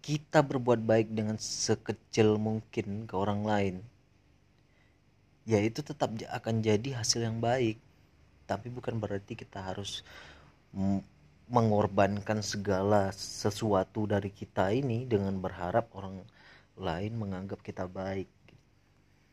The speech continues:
Pernah dengar nggak, eh,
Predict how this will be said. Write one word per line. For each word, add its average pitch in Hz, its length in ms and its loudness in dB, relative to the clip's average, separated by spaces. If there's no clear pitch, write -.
Pernah 143 320 2
dengar 120 400 0
nggak, 95 180 -12
eh, 95 300 -8